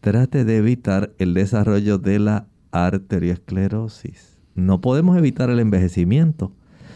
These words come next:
pero sí podemos evitar que nuestras arterias se endurezcan. ¿Cómo? Evite el consumo de aquellos productos que facilitan el endurecimiento. ¿Cuáles? Los productos animales.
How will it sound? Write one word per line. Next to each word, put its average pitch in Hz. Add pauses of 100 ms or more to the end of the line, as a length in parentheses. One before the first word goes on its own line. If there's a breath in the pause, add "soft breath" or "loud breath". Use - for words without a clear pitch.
pero 123
sí 196
podemos 175
evitar 151 (260)
que 98
nuestras 123
arterias 95
se 101
endurezcan. 113
¿Cómo? 185 (560 loud breath)
Evite 147
el 180
consumo 170
de 160
aquellos 147
productos 131
que 120
facilitan 101
el 104
endurecimiento. 107
¿Cuáles? 131
Los 104
productos 175
animales. 202